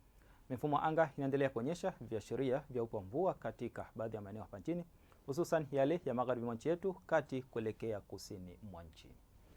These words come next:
Na kwa usiku wa leo, maeneo yanazunguka Ziwa Victoria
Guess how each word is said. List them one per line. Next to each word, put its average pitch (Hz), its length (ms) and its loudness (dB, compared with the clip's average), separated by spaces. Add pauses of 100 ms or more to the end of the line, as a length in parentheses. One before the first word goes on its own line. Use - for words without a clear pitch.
(460)
Na 143 80 0
kwa 170 80 6
usiku 175 220 4
wa 165 60 10
leo, 190 220 6
maeneo 165 380 4
yanazunguka 151 640 4
Ziwa 117 140 0
Victoria 190 480 4